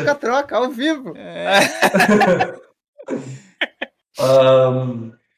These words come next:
Speaker 3: foi a F cento e cinquenta, Luiz. É, duzentos e cinquenta, cento e cinquenta, mas não foi só elas, cara. Eu falo pra você, mano. Eu já vi denúncia de todos os teus mods por frescura, sabe?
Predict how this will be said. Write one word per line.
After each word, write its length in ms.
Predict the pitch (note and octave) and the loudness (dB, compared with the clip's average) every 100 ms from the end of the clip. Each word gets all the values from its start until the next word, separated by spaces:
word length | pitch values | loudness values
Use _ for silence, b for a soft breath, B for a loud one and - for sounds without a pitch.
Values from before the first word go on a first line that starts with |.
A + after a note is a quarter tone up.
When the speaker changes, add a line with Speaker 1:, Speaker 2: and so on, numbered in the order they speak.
| _ _ _ _ _ _ | _ _ _ _ _ _
Speaker 3:
foi 200 | F3 G3 | 4 6
a 60 | F#3+ | 8
F 360 | G3 A#3 - | 6 4 2
cento 320 | A#3 A#3 A#3 B3 | -4 -4 -4 -4
e 40 | |
cinquenta, 580 | - A#3 G#3 F3 D3 B2+ | -6 -6 0 0 0 -2
Luiz. 260 | A#2 A2+ E3 | -4 -4 0
É, 340 | E3+ B2 A#2+ | 2 4 2
duzentos 320 | C3 F#3 G#3 | -2 -2 -2
e 40 | G3+ | -2
cinquenta, 760 | C#3+ F#3 G#3 G3 E3+ D3+ C#3+ | -4 0 2 2 2 2 2
cento 220 | C#3 D#3 D#3 | 0 -6 -8
e 60 | |
cinquenta, 580 | D3 B2+ E3 G3 F#3+ F#3 | -8 -4 0 0 0 0
mas 220 | E3+ E3+ | 2 2
não 200 | G#3 C4 | 2 2
foi 160 | B3+ B3+ | 4 4
só 160 | B3 A#3 | 4 4
elas, 380 | F3+ - - | 6 4 2
cara. 200 | C3+ B2+ | 0 2
Eu 60 | C3+ | 2
falo 320 | C#3 F3 A3 | 0 0 0
pra 40 | A3+ | -4
você, 200 | - F#3 | -4 -2
mano. 260 | C#3 C3 C3+ | 0 -2 -2
Eu 60 | |
já 120 | D3 | 0
vi 120 | D3 E3 | 0 -2
denúncia 360 | F#3 F#3 F#3+ | -4 -4 -6
de 100 | F3+ | -8
todos 360 | F3 G#3 A#3 A3 | -6 -6 -4 -6
os 60 | |
teus 200 | G3+ F#3+ | -4 -2
mods 340 | E3+ E3 F#3+ F#3+ | 2 2 2 0
por 220 | G3+ G3 | -6 -8
frescura, 600 | A3 A#3 A#3 - D#3+ A#2+ | -2 -2 -2 -4 -6 -6
sabe? 420 | - C#3+ C#3 - | -2 0 0 -4